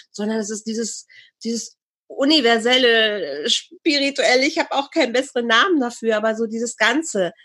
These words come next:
drumherum, was uns viel mehr, ähm, ja, antatscht und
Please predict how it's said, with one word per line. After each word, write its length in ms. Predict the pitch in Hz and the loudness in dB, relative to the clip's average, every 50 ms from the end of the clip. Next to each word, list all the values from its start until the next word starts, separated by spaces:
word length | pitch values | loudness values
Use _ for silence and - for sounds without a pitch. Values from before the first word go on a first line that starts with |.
| _ _ _ _ | _ _ _ _
drumherum, 680 | - 220 233 233 254 240 226 208 202 220 247 262 262 254 208 | -2 0 2 4 4 4 4 2 2 2 2 2 2 2 2
was 200 | 196 190 - - | 0 -2 -2 -2
uns 240 | 170 190 196 - - | -4 -4 -4 -4 -8
viel 420 | - - - 247 247 240 240 226 214 | -10 -6 -4 -2 0 0 0 0 2
mehr, 520 | 202 196 196 196 196 196 196 190 180 - | 2 2 2 4 4 4 2 2 0 0
ähm, 320 | - 185 185 185 190 190 - _ _ - - - _ - | 0 0 0 0 -2 -4 -6 _ _ -20 -20 -20 _ -2
ja, 120 | 196 190 - 185 | 0 0 2 2
antatscht 520 | 202 208 - 214 190 185 - - - - | 0 -2 -2 -4 -4 -2 -2 -4 -4 -4
und 240 | 190 180 196 190 180 | -4 -4 -4 -4 -6